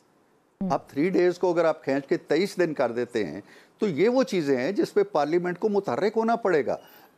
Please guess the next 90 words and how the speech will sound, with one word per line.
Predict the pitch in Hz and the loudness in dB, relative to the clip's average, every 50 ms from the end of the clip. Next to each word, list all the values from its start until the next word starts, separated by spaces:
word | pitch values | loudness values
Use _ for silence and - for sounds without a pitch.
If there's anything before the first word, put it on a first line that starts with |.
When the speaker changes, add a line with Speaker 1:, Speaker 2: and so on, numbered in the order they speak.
| _ - | _ -2
Speaker 2:
कल | 151 156 165 | 0 0 2
आप | 170 170 170 - | 0 0 0 -2
कहें | 180 170 175 170 | -4 -4 -2 -2
जी | 180 175 | -2 0
कि | 180 170 | 0 -2
नहीं, | 165 165 170 | -2 -2 0
एक | 170 165 160 - | 0 0 0 0
हुकूमत | 160 - - 135 139 156 160 | 0 0 0 0 0 -2 -2
जो | 156 160 156 | 0 0 2
है | 151 156 | 2 2
उसे | 156 135 160 156 | 0 0 -2 -2
चार | - - 139 127 135 | -2 0 0 0 0
साल | 135 - 165 165 | 0 -2 -4 -2
की | 156 - 175 | -2 -2 -2
मियाद | 156 151 143 143 143 147 | 0 0 0 0 0 0
होनी | 143 143 147 | -2 -2 -2
चाहिए, | 139 - 151 143 139 139 135 - - - - _ _ _ _ _ _ - | -2 -2 0 0 0 0 -2 -4 -8 -18 -20 _ _ _ _ _ _ -8
आप, | - 82 87 - - - - | -6 -6 -6 -8 -10 -8 -4
आप | - - - - _ - | -2 -2 -2 -4 _ -4
कहने | 147 143 165 180 | -2 -2 -2 0
को | 175 185 | 0 0
कह | 185 - 214 220 247 | 0 0 0 0 2
सकते | 240 240 220 - - 208 185 | 0 0 -4 -2 -2 0 0
हैं | 170 165 | 2 2
और | 156 | 0
फिर | 151 - 165 143 | 0 0 0 0
हमसे | 123 135 - 180 175 | 0 0 0 0 0
तवक्को | 147 165 143 131 - - | 2 2 0 0 2 0
रखेंगे | 175 180 165 - 175 170 170 170 170 | 0 0 0 0 0 0 0 0 0
कि | 170 - - - _ _ - 147 | -2 -6 -18 -20 _ _ -4 -2
जी | 143 156 156 | 0 2 2
ये | 156 | 2
अदालत | 151 143 135 123 123 135 131 - - | 2 2 2 2 2 0 0 0 -2
का | 160 | -2
फैसला | 143 - 143 135 135 - 151 147 | 0 0 -2 -2 -2 -2 0 0
है, | 147 147 | 2 2
आप | 143 143 143 | 2 0 0
मान | 131 120 123 135 | 0 0 0 0
लें, | 147 151 - | -2 -4 -6
ऐसे | - - 202 202 202 - 240 220 | -4 -2 -2 -2 0 0 0 0
नहीं | 214 254 254 | 0 0 -2
होता | 240 - - - 196 185 | -2 -2 -2 -2 -2 -2
ना। | 220 180 214 | -2 -2 -2
Speaker 1:
तो | - 320 | -2 -2
इरफान | - 294 226 294 277 285 294 | -2 -2 0 0 0 0 0
साहब, | - 359 254 277 | 0 2 2 4
इस | 330 381 | 2 2
Speaker 2:
आप | - - | 0 0
Speaker 1:
पे | 359 | 0
हुकूमत | 339 294 302 285 277 | 0 0 0 0 0
ने | 294 247 330 - - 311 311 | 0 0 0 0 0 -2 -2
कहा, | - 311 320 | 0 0 0
"हम | 339 | 0
Speaker 2:
इंटरप्रिटेशन | 294 294 277 262 | 0 0 -2 0
कर | 294 285 294 | 0 0 -2
Speaker 1:
नहीं | 294 349 | -2 -2
Speaker 2:
सकते | 370 302 | -2 -2
Speaker 1:
मानेंगे।" | 262 208 185 196 175 - | 0 0 0 -2 -2 -2
Speaker 2:
हैं। | - - 156 | -2 -2 -2
Speaker 1:
हुकूमत, | 165 190 196 - 254 254 277 302 294 - - | -2 -4 -2 -2 -2 0 0 0 -2 -4 -2
सर, | - 302 285 | -2 0 0
हुकूमत | 262 240 208 254 254 294 302 - | 0 -2 -4 -4 -4 -4 -4 -4
ने | 311 302 | -4 -2
कहा, | - 320 302 | 0 0 0
"हम | 269 269 247 | 0 0 -2
नहीं | 214 226 247 233 | -2 0 0 0
मानेंगे।" | 202 165 151 143 139 139 156 175 | 0 -2 -4 -6 -8 -6 -4 -2
और | 190 | 0
हुकूमत | 196 202 202 202 233 226 262 285 277 - | 0 -2 -2 -2 -2 0 0 0 0 0
आज | - 220 214 226 226 | 0 2 2 2 0
जो | 190 185 233 | -2 -4 -4
बिल | 185 165 226 247 | -2 0 0 0
लेके | 262 226 208 202 208 226 220 | 2 2 2 0 0 0 -2
आई | 190 175 180 175 | 0 0 -2 -2
है, | 170 160 156 156 170 226 | -2 -2 -2 -2 -4 -4
वो | 277 - - - - - - - 143 156 | -6 -10 -20 -20 -20 -20 -6 -2 -2 -2
Speaker 2:
हुकूमत, | - - 196 214 214 214 226 262 | 0 2 2 2 2 2 0 -2
Speaker 1:
बिल | 269 220 | -2 -2
भी | 320 330 | -2 -2
तो | - 339 370 | 0 0 2
Speaker 2:
हुकूमत | 294 202 220 | 2 2 2
Speaker 1:
यही | 269 302 349 | 2 2 2
Speaker 2:
की | 349 | 2
बात | 302 - - | 2 2 0
Speaker 1:
है | 185 175 | 0 -4
Speaker 2:
मैं | 165 156 | -4 -2
Speaker 1:
कि | 151 | -2
Speaker 2:
नहीं | 147 139 | -2 0
कर | - 120 110 | 0 -2 -2
रहा, | 101 92 82 - | 0 -2 -4 -4